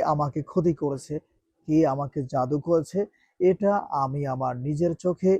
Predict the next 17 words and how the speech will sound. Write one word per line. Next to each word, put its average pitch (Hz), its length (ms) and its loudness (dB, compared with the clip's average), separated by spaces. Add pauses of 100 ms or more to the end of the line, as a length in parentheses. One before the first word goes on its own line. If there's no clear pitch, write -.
(160)
এই 196 140 4 (200)
আয়নার 151 500 0
মাধ্যমে 143 600 -2 (180)
দেখতে 180 400 0 (100)
চাই, 151 240 0 (800)
তাহলে 165 380 4
আজকের 156 460 2
ভিডিওটি 190 520 2 (120)
আপনাদের 123 520 -6
জন্য। 113 240 -12 (380)
অনুরোধ 139 360 -4 (100)
থাকবে 131 360 -4 (480)
ভিডিওটি 208 640 2
শুরু 220 300 -8
থেকে 233 320 -6
শেষ - 300 -10
পর্যন্ত 156 420 -6